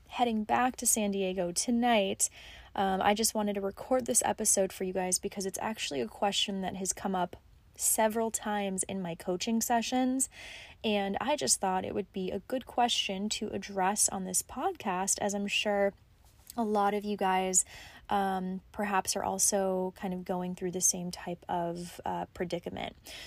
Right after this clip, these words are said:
So when do we know when someone's attachment style is a deal breaker or not? Meaning, when should we quit a relationship and when should we continue trying? So I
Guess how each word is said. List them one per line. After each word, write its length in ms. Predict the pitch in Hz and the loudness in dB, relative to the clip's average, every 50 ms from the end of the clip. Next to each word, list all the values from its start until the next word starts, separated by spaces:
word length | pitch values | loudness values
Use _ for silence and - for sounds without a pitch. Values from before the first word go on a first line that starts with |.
| - - | -10 2
So 480 | - - - 240 214 214 208 208 214 - - - - - - - - - - _ | 4 6 6 8 8 6 6 4 2 0 -8 -18 -20 -20 -20 -20 -20 -20 -14 _
when 340 | 214 196 202 226 262 294 311 | -2 4 6 6 6 6 6
do 100 | 349 349 | 6 4
we 160 | 349 339 302 | 4 4 4
know 220 | 247 214 202 202 | 4 4 4 4
when 160 | 202 208 208 208 | 4 4 2 0
someone's 360 | - - 196 190 190 185 185 | 0 -2 -2 -2 -2 -2 -4
attachment 600 | 190 185 - 202 196 190 - - - 202 196 196 | -4 -6 -4 -6 -6 -4 -6 -6 -4 -4 0 2
style 500 | - - 190 180 180 180 180 185 185 - | 2 2 2 0 0 0 0 -2 -2 -2
is 140 | - 214 220 | -2 -2 -2
a 60 | 269 | -2
deal 400 | 247 240 - 247 240 262 269 269 | -4 -2 -4 -2 0 0 -2 -2
breaker 580 | 233 - 226 220 214 214 - 214 208 208 208 - - | -2 -2 -2 -2 -2 -4 -2 -2 -2 -2 -2 -2 -4
or 100 | 208 202 | -4 -4
not? 420 | 196 190 175 160 156 - - - - _ - | -2 -4 -4 -4 -4 -4 -4 -6 -10 _ 0
Meaning, 460 | 214 226 240 233 226 226 220 220 214 | 2 4 4 4 4 4 2 0 0
when 360 | - - 202 208 220 226 254 | -2 -2 -2 0 2 2 0
should 340 | 294 - - 370 359 330 254 | 0 -2 -4 -4 -6 -4 -4
we 300 | 240 233 233 226 226 - | -4 -2 0 -2 -2 -4
quit 360 | - - - - - 208 208 208 | -8 -12 -12 -4 -2 0 0 0
a 80 | 202 | 0
relationship 880 | 196 196 196 196 196 202 202 - - 196 190 175 - - 180 175 180 - - | 0 0 0 2 2 2 2 0 -2 -2 -4 -4 -4 -2 -2 -2 -2 -2 -4
and 240 | 202 196 196 190 | -4 -4 -2 -2
when 220 | 190 196 190 190 196 | -2 -2 -2 -2 -2
should 380 | 208 - - 247 226 220 196 | -4 -4 -4 -4 -4 -4 -4
we 200 | 190 185 180 180 | -4 -2 -2 -4
continue 680 | 185 - - 190 185 - - - 190 175 180 180 180 180 | -4 -4 -6 -6 -6 -6 -8 -8 -8 -6 -6 -6 -6 -8
trying? 680 | - - - - 208 208 196 190 - - - 226 220 - - - - - - - - - - - - - | -8 -6 -4 0 0 0 0 -2 -4 -6 -6 -8 -8 -10 -14 -20 -20 -20 -20 -20 -20 -20 -20 -20 -10 0
So 300 | - - - 233 214 220 - - | 4 6 8 8 6 6 4 4
I 520 | - 240 240 254 269 294 311 330 349 359 | 4 6 6 6 6 6 6 4 2 0